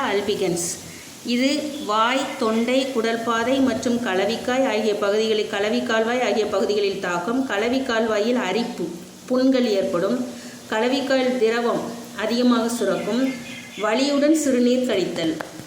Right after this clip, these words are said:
இது நாட்கள் நமக்கு கொடுக்கவில்லை. அடுத்தது புரோட்டோசோவா.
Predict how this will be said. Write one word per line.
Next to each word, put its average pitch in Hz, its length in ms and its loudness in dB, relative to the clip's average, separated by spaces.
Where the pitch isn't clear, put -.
இது 240 220 0
நாட்கள் 262 460 4
நமக்கு 233 360 0
கொடுக்கவில்லை. 170 580 0
அடுத்தது 240 360 0
புரோட்டோசோவா. 254 800 2